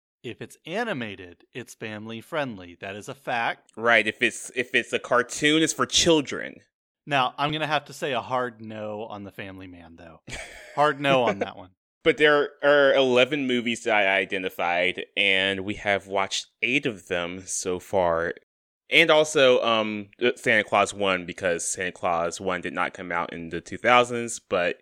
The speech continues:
Speaker 2: if we're gonna watch two and three, you gotta watch the first one.
Speaker 1: So you mentioned Eight Crazy Nights, the Santa Claus sequels, and The Family Man.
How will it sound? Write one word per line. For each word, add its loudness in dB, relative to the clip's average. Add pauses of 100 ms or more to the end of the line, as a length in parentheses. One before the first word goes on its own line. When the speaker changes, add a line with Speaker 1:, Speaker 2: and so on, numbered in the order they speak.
(140)
Speaker 2:
if -2
we're 0
gonna 4
watch 4
two -2
and -2
three, 2
you 2
gotta 0
watch 0
the -14
first -6
one. -8 (560)
Speaker 1:
So 0
you 0
mentioned -2
Eight -2
Crazy 0
Nights, -4 (420)
the -12
Santa 0
Claus 0
sequels, -10 (400)
and -2 (120)
The -6
Family -4
Man. -14